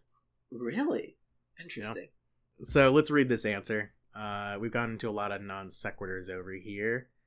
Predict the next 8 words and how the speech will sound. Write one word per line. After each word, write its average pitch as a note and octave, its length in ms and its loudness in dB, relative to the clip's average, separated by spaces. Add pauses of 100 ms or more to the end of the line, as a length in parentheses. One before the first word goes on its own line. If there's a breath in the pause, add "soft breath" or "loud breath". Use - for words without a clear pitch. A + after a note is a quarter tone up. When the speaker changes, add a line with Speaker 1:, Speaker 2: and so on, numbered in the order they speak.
(400)
Speaker 2:
Um, G2 800 -8 (720)
all G3 60 4
right, A#2 120 2 (120)
so A2+ 160 -6
here's A#2+ 180 0
the A2 120 -2
answer. F3 460 -2 (340)
Uh, G#2 440 -4